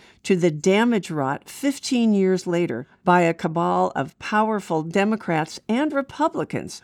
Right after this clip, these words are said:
who enabled the wave of newfangled financial gimmicks that resulted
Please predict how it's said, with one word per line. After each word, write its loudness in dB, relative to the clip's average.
who 4
enabled 4
the 4
wave 4
of -2
newfangled 2
financial -2
gimmicks -6
that -2
resulted 0